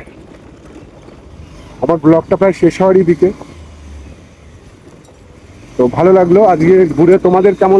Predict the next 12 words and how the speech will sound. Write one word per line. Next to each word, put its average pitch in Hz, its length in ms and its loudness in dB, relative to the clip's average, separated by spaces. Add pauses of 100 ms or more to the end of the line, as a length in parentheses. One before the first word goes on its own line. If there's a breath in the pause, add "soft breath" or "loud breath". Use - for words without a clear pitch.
লাগলো 196 220 0 (120)
অবশ্যই 180 340 -2
তোমরা 185 240 2
জানাবে। 165 260 -2 (920)
আর 120 60 -2 (140)
এইখানটা 214 400 0 (100)
দেখো 185 220 -2 (460)
একটা - 200 -4
মজাদার 165 360 0
জিনিস, 160 240 0
দেখো 151 240 -4
গ্রামের 156 340 0